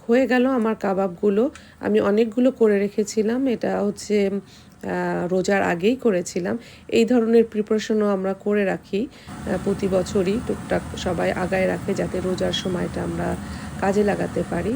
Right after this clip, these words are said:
তো এই ভিডিওটা ছিল আমার রোজার আগেই তৈরি করা, তো আপনাদের সাথে শেয়ার করছি হচ্ছে সেকেন্ড রোজাতে। তো, উম, যাই হোক, আর এটা ঝটপট যেদিন খাবেন সেদিনও তৈরি করা যায়, আমি সময় বাঁচানোর জন্যই আগে তৈরি করে রেখেছিলাম।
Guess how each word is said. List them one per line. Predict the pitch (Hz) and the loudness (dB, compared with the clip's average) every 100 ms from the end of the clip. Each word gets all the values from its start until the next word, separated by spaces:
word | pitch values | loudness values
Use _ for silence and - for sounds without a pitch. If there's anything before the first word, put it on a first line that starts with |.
| 269 | 2
তো | |
এই | 214 196 196 196 - - - | 4 4 2 -2 -8 -8 -2
ভিডিওটা | 214 202 226 220 220 | 2 6 6 4 0
ছিল | - 208 196 | 0 0 0
আমার | 185 185 | -2 -2
রোজার | 180 180 180 | -2 -2 -2
আগেই | 170 160 202 220 | -4 -2 -4 0
তৈরি | 208 175 - | -2 -2 -4
করা, | - 185 294 269 | -4 -4 -6 -6
তো | - | -6
আপনাদের | - - 240 | -6 -4 -4
সাথে | 202 190 | -4 -6
শেয়ার | - 208 202 - | -4 -2 -2 -2
করছি | 202 - 202 | -6 -2 -4
হচ্ছে | 196 196 | -2 -6
সেকেন্ড | - 196 190 185 | -4 -4 -4 -4
রোজাতে। | 180 196 180 - 302 - - - - - - | -4 -4 -4 -4 -6 -8 -10 -10 -10 -10 -2
তো, | 202 196 190 | 2 2 2
উম, | 190 185 185 | 0 -2 -2
যাই | 180 220 233 | 0 2 4
হোক, | 233 - | 4 4
আর | 208 | 0
এটা | 208 233 | 0 0
ঝটপট | 233 240 - 233 214 226 | 2 0 0 -2 0 0
যেদিন | 202 208 220 214 - | 2 2 2 0 -4
খাবেন | 202 196 202 | -2 -2 -2
সেদিনও | 196 175 202 240 | -2 0 0 2
তৈরি | 226 202 202 | 2 0 0
করা | 190 185 | -4 -2
যায়, | 185 208 | -2 -2
আমি | 247 226 | 0 0
সময় | 220 214 208 | 0 0 0
বাঁচানোর | 196 185 - 190 185 | 0 -2 -4 -4 -4
জন্যই | 175 185 185 220 - - - - | -4 -4 -2 -4 -4 -10 -14 -8
আগে | - 175 180 | -6 -4 -4
তৈরি | 180 175 | -4 -4
করে | 170 175 - | -4 -6 -4
রেখেছিলাম। | 175 - 170 - 185 | -6 -8 -10 -8 -6